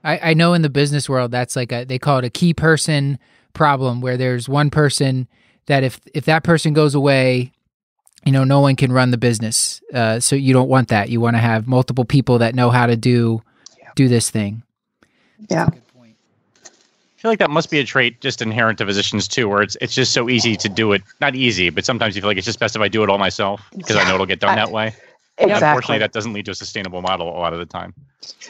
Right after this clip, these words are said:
Speaker 2: Well, and I think that's part of the learning process is it's not exactly, I mean, I don't wanna say it's like it's good enough, but you can develop something where you're happy with it.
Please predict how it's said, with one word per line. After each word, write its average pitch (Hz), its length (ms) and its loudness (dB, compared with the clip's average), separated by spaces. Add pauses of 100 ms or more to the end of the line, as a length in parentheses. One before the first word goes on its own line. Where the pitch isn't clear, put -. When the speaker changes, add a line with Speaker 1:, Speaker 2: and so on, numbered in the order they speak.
(120)
Speaker 2:
Well, 294 300 2
and 262 140 2
I 285 80 4
think 294 200 0
that's 208 220 2
part 214 180 0
of 190 60 0
the 165 80 -2
learning 175 260 -4
process 214 640 -2
is 170 240 -4
it's - 200 -2
not 262 180 4
exactly, 175 500 0
I 156 60 -2
mean, 175 100 -2
I 190 60 2
don't 185 120 0
wanna 160 140 0
say 160 280 0
it's 139 180 -4
like 143 180 0
it's 139 140 -12
good 160 200 2
enough, 143 600 2
but 160 240 0
you 208 180 2
can 208 480 2
develop 156 420 2
something 147 500 -2
where 135 120 -4
you're 123 100 -4
happy 170 400 0
with 143 160 0
it. 139 260 -4